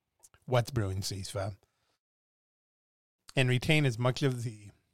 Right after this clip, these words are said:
uh, layout as possible. But if you're using a different player and you've had good results as far as the layout of our notes,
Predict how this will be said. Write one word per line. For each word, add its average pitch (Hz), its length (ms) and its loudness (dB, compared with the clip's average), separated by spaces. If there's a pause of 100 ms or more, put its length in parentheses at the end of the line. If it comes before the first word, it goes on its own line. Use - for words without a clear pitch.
(520)
uh, 101 140 6
layout 117 460 4
as 98 120 -6
possible. 104 640 -4 (1200)
But 143 120 8
if 131 120 6
you're 156 100 4
using 165 320 4
a 127 80 6
different 135 340 2
player 95 320 0 (960)
and 139 120 4
you've 139 140 6
had 131 200 6
good 127 280 2
results 113 520 -2 (200)
as 123 160 -2
far 123 200 2
as 110 140 -2
the 101 80 -6
layout 107 460 -2
of 107 160 -2
our 98 160 2
notes, 117 460 -4